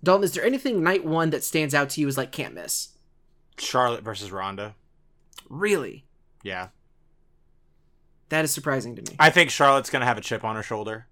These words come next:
Speaker 1: That's
Speaker 2: Like,
Speaker 1: fair.
Speaker 2: I, th-, I think she's gonna wrestle like she's not in her body.
Speaker 1: <laughs>
Speaker 2: Like, she's borrowing the one that she's currently in.
Speaker 1: And she doesn't care what happens to it?
Speaker 2: Yeah, she's like, "This is a rental car."
Speaker 1: <laughs> And, and we took out the extra insurance.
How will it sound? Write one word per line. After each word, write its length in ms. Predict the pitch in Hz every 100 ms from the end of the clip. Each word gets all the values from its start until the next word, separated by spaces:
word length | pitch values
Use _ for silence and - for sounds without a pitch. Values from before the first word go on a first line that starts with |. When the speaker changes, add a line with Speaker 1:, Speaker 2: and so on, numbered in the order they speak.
| _ _ _ _ _ _ _ _ _ _ _ _ _
Speaker 1:
That's 180 | - -
Speaker 2:
Like, 120 | 127 131
Speaker 1:
fair. 80 |
Speaker 2:
I, 40 | 139
th-, 120 | - -
I 100 | 143
think 200 | - 127
she's 160 | 139
gonna 220 | 123 131 123
wrestle 340 | 123 123 127
like 300 | 117 113 107 - _ -
she's 260 | - 123
not 260 | 117 113 -
in 120 | 113
her 200 | 98 110
body. 460 | 107 113 113 120 120 _ _ _ _ _ _ _ 202
Speaker 1:
<laughs> 140 | -
Speaker 2:
Like, 340 | 254 135 226 190
she's 300 | 175 180 127
borrowing 580 | 147 151 160 165 165
the 80 | 156
one 200 | 147 143
that 120 | 147 123
she's 160 | 143
currently 480 | - 139 135 120 117
in. 300 | 110 123 139 -
Speaker 1:
And 100 | 180
she 140 | 175 185
doesn't 180 | 165 160
care 160 | 160
what 140 | 143 139
happens 320 | 135 147 -
to 160 | 156
it? 120 | 160 127
Speaker 2:
Yeah, 260 | 151 147
she's 200 | - 151
like, 160 | 156 143
"This 140 | 196
is 100 | 151
a 60 | 147
rental 260 | 127 123
car." 380 | 117 123 120 120 - _ _ _ _ 151
Speaker 1:
<laughs> 20 | 262 254 254 240 - 233 - - - - - -
And, 1040 | - 294 220 - 185 180 196 - - 208 175
and 440 | 180 175 180 165
we 80 | 160
took 240 | 139 156
out 140 | 143 139
the 120 | 143
extra 280 | 143 - 135
insurance. 640 | 135 135 110 123 139 -